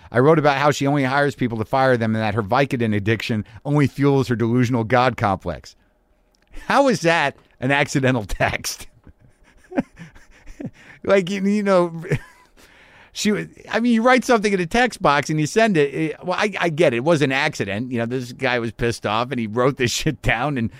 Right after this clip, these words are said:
he looked at it and he hit send. I know that feeling. It's a great feeling in that moment, followed by a horrendous feeling of panic and despair. She was pretty pissed, and I wrote her an apologetic email, after which I immediately vomited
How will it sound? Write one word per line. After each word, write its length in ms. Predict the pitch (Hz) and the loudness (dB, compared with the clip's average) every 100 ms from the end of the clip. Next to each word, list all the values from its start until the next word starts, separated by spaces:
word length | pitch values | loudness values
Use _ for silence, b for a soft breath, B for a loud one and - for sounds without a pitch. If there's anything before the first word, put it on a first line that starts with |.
| B | B
he 120 | 120 | -2
looked 260 | 117 151 - | 2 2 2
at 200 | 117 110 | 0 2
it 60 | 135 | 0
and 100 | 127 | 2
he 120 | 131 | 2
hit 180 | 143 - | 2 0
send. 400 | 180 202 107 76 | 0 0 0 -4
I 160 | 92 | -2
know 160 | 127 175 | 2 2
that 200 | 139 113 | 2 0
feeling. 400 | - 101 107 127 b b | -2 -4 -2 -4 b b
It's 220 | 104 - | -4 -4
a 40 | |
great 300 | 113 139 156 | 0 2 2
feeling 320 | - 175 147 | 0 0 2
in 80 | 120 | 0
that 140 | 107 104 | -2 -2
moment, 340 | 104 107 110 | -2 -2 -2
followed 240 | 120 117 | 2 2
by 240 | 107 113 107 b | 2 0 0 b
a 100 | - | -8
horrendous 680 | 104 123 123 135 135 135 - b | -4 0 2 2 2 0 -2 b
feeling 380 | - 127 120 113 | -2 2 2 2
of 140 | 107 - | -2 -2
panic 480 | 117 110 110 - - b | 0 0 -2 -6 -12 b
and 160 | - 104 | -6 -4
despair. 640 | 92 - - 120 95 60 - _ _ _ - - _ _ _ _ | -4 -4 2 2 2 -4 -16 _ _ _ -20 -20 _ _ _ _
She 120 | - | 0
was 160 | 170 151 | 2 4
pretty 240 | 226 233 | 2 0
pissed, 400 | 170 175 143 131 | 4 4 4 2
and 120 | 123 123 | -2 0
I 60 | |
wrote 240 | 127 156 156 | 4 4 4
her 80 | |
an 80 | 135 | 2
apologetic 720 | 113 156 139 120 104 160 139 | 2 2 2 2 4 2 2
email, 300 | 117 107 104 | 0 0 0
after 260 | 110 120 120 | 0 -2 0
which 180 | 123 117 | -2 0
I 100 | 110 | 0
immediately 420 | 117 139 139 120 | 2 0 0 -2
vomited 600 | 101 123 123 113 107 101 | 2 2 4 2 0 -2